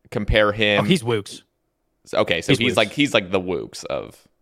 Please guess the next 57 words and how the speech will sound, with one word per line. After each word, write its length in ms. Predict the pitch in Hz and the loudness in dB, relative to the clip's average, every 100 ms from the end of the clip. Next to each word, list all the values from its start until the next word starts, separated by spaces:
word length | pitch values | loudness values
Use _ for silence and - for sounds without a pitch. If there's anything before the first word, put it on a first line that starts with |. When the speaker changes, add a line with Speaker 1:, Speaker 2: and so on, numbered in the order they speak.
| _ - - - | _ -20 -20 -6
Speaker 2:
Hundred 200 | - 147 | 2 2
percent, 340 | 120 107 90 - | 0 -8 -14 -8
yeah. 200 | 117 90 - | -6 -6 -6
He 180 | - 175 | 4 6
does 180 | 147 143 | 6 4
all 160 | 143 | 4
the, 80 | 151 | 4
like, 160 | 135 113 | 2 0
challenges, 680 | - 131 123 120 117 110 113 | 0 0 0 0 -2 -2 -4
like, 280 | 101 - | -8 -10
he'll 240 | - 131 127 | -8 0 0
solo 340 | - 113 113 | 2 0 0
things 240 | 107 107 - | -2 -6 -6
first. 400 | 104 92 - - | -10 -10 -12 -6
That's, 180 | 107 - | -6 -2
that's 240 | 117 - | -2 -2
his 140 | 104 92 | -8 -12
deal. 260 | 92 87 _ _ _ | -12 -12 _ _ _
He's, 220 | 170 151 | 0 0
he's 240 | 160 175 | -2 4
done 360 | 170 185 190 147 | 6 6 6 2
five 240 | - 170 | 4 4
thousand 440 | 165 165 160 160 151 | 6 4 4 0 0
Enrage 400 | 143 131 135 135 | 0 2 2 0
Telos 320 | - 139 143 | -2 0 0
with 80 | 127 | -2
a 40 | |
Guitar 300 | 120 110 117 120 | -6 -4 -4 -2
Hero 200 | 135 131 | -2 -2
controller, 440 | 131 - 127 131 | -4 -6 -4 -2
I 100 | 117 | -4
think. 260 | - 135 131 | -6 -8 -6
I 60 | 113 | -4
love 160 | 110 101 | -4 -4
it. 140 | 101 _ | -8 _
I 60 | 110 | -6
love 140 | 107 95 | -4 -4
it. 40 | |
Speaker 1:
What? 100 | 127 | -4
Speaker 2:
That's 180 | 123 - | -4 -2
him. 220 | 107 92 _ - | -4 -6 _ -18
Speaker 1:
Oh 280 | 101 95 92 | -10 -10 -10
my 260 | 57 - - | -12 -16 -18
God. 440 | - - - - - _ | -20 -20 -20 -20 -20 _
Speaker 2:
<laughs> 300 | 135 - 196 - 453 - 240 - - | -4 2 2 6 4 6 2 2 2
Speaker 1:
But, 240 | 170 - 143 | 2 2 4
but, 380 | 160 135 - 131 | 6 6 0 0
but 140 | 139 | 0
he 160 | 139 175 | 0 -6
still, 320 | - 156 139 | 0 2 4
like, 180 | 113 - | 2 4
actively 500 | 104 107 104 101 92 | 2 2 -2 -4 -4
plays. 600 | - 98 90 107 156 156 | -2 0 2 0 -2 -8
Is 120 | 110 | -8
that 100 | 110 | -8
the 60 | - | -6
case? 400 | 147 160 - | -6 -8 -10